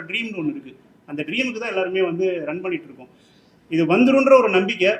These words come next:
ஒரு ரீச் ஆயிடுன்ற ஒரு நம்பிக்கை. உதாரணத்துக்கு, இப்ப நீங்க இப்படி கேள்வி கேட்கறதுனால நான் அதை சொல்றேன். நாங்க எவ்வளவோ புஷ் பண்ணி, எவ்வளவோ கஷ்டப்பட்டு, ஒரு ரெண்டு, ரெண்டரை வருஷம் கழிச்சு தான் இதுல வந்து முழுகி இப்ப வந்து இதுல இருந்து வெளில வர்றோம்.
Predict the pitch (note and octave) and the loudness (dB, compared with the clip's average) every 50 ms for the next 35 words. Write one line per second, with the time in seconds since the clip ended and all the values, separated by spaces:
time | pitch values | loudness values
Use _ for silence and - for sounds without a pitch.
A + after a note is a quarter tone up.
0 | - F#3 D#3+ D#3+ D#3 A3 C4 - - A3+ G#3+ G#3+ G#3+ G#3+ G#3 F#3 E3 D#3+ E3 E3 | -6 -8 -8 -6 -4 -4 -4 -2 -2 -2 -2 -2 -2 -4 -4 -4 -2 -4 -4 -4
1 | E3 E3+ F3+ F3+ F#3 G#3+ G#3+ G#3+ G#3 G#3+ G3 F#3+ G3 G3+ F#3+ E3+ D3+ D3+ - D3+ | -4 -4 -4 -2 -2 -2 -2 -2 -4 -4 -4 -4 -4 -4 -4 -8 -10 -12 -18 -18
2 | - D3+ D#3+ D#3 D#3+ D#3 D3+ D3+ D3 - G#3 G#3+ G#3 G3 F#3+ G3 G3 G3 G3 F3+ | -14 -8 -6 -4 -4 -4 -4 -8 -10 -8 -10 -10 -8 -8 -6 -6 -6 -6 -6 -4
3 | F3+ F#3 F#3+ F#3+ F3+ D#3+ D#3 - E3 D#3 D3+ D3 C3+ - _ _ _ _ _ - | -4 -4 -2 -2 -4 -4 -6 -10 -12 -12 -12 -12 -16 -18 _ _ _ _ _ -20
4 | _ _ _ _ _ _ _ - D#3+ E3+ E3+ E3 E3+ F#3+ G#3 A3 A#3 A#3 - G#3 | _ _ _ _ _ _ _ -8 -6 -2 0 2 2 4 4 4 4 4 0 -2
5 | - - - G#3+ G3 G3+ G#3+ A#3 A#3 - F3 F3 F#3+ G#3 A3 A3+ - F#3 - - | -6 -8 -10 -10 -8 -8 -8 -8 -8 -8 -6 -4 -2 0 0 0 -2 -4 -4 -4
6 | A#3 G#3+ - - A3+ B3 A#3 F#3+ E3+ F#3+ G#3+ G#3+ G3+ F#3+ G3+ G#3+ G#3+ G#3 G#3 - | -8 -8 -6 -6 -6 -6 -4 -4 -4 -4 -4 -2 -2 -2 -2 -4 -4 -6 -8 -8
7 | A#3+ A3 G#3+ G#3+ - G#3 A3 B3 C4 A#3+ A3 G3 F#3 F3+ F#3 F#3+ G#3+ F#3+ F#3+ G#3 | -2 -2 -2 -2 -2 -6 -6 -6 -6 -4 -4 -2 -2 -2 -2 -4 -6 -6 -6 -8
8 | A3 G#3 G#3 - - E3+ E3+ F3+ G#3 F#3+ F3+ F#3+ G3 F3 E3 F3 - G3 D3+ C#3 | -6 -10 -10 -12 -10 -10 -10 -6 -2 0 0 0 2 0 -2 -2 -2 -2 0 0
9 | C#3 - - - | -2 -2 -6 -10